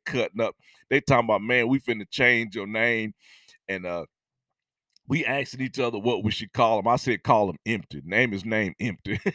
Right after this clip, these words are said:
You know, 'cause he ran out twice. So name him Empty. Just take, take the regular name off his vest. And I ain't gonna say no names. You know how that is. And then just name him Empty. But, man, I'm telling you, man, when I, I'm, listen,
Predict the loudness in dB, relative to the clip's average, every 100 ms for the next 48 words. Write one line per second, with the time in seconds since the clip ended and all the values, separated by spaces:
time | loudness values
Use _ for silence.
0 | 2 2 2 -2 -4 _ -10 0 2 2
1 | 2 -2 4 6 8 8 6 4 4 6
2 | 6 0 6 6 6 0 4 4 4 -4
3 | -10 -2 2 2 -2 -16 -10 2 2 2
4 | 2 2 2 -6 0 0 2 2 2 0
5 | 0 2 2 2 -2 -4 -6 -6 -8 -6
6 | -8 -4 -4 -4 -6 -4 -2 0 0 0
7 | -6 -8 _ -8 -4 0 0 0 -2 2
8 | 0 0 -6 -2 2 2 0 -18 -20 _
9 | _ _ _ -8 2 2 4 0 0 -2
10 | -2 -6 -6 -6 -4 -2 -2 -2 -4 -6
11 | -6 -6 -14